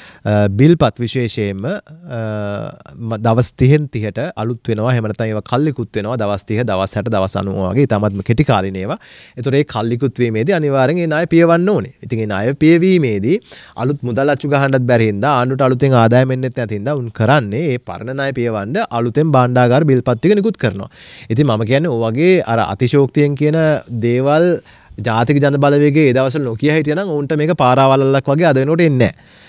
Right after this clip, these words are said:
ඒ වගේම තමයි දැන් ඕකේ භාණ්ඩාගාර බැඳුම් කර ඔතනින් එහා වෙනස්. මොකද භාණ්ඩාගාර බැඳුම් කර නිකුත් කරන්න සිද්ධ වෙන-, සිද්ධ වෙනවා මේ වෙලාවේ ආ-, තියෙන ආණ්ඩුවේ වියදම් පියව ගන්න.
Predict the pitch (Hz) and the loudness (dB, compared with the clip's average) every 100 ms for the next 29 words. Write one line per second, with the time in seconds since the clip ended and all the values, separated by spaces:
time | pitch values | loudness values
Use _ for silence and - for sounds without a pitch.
0 | - 123 135 139 147 175 156 127 113 104 | -2 0 2 0 -4 -4 -4 -4 -6 -6
1 | 101 117 151 180 180 180 156 117 113 104 | -4 -2 0 2 2 0 -2 -6 -6 -2
2 | 123 208 220 247 220 214 160 120 120 123 | 0 0 2 2 2 2 2 0 -2 -4
3 | 98 110 113 110 107 127 156 156 113 120 | -4 -6 -4 -4 -2 0 2 2 0 -2
4 | 151 190 170 160 151 143 127 123 120 110 | -2 -2 -2 -2 -2 0 0 0 0 -2
5 | 110 127 123 131 190 151 143 165 165 135 | -2 0 2 2 2 4 4 4 2 0
6 | 113 156 160 131 131 139 202 196 196 220 | -2 -2 0 0 0 2 4 4 4 4
7 | 175 127 104 90 | 2 2 -2 -8